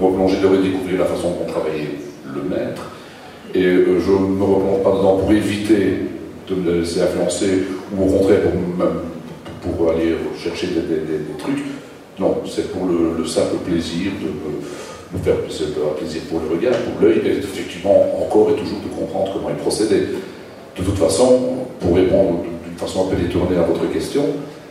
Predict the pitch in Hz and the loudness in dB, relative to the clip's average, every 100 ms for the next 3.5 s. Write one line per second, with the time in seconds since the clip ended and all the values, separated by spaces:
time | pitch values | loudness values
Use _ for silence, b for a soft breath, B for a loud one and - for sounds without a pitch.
0 | B B - - 98 92 90 117 113 95 | B B -20 -10 -2 0 4 4 2 2
1 | 110 107 101 95 - - - - - - | 2 2 2 2 4 4 2 0 -6 -10
2 | - - 98 95 95 92 95 - - 98 | -12 -4 -2 2 2 2 0 0 0 -2
3 | 87 - - - - | -2 -4 2 2 2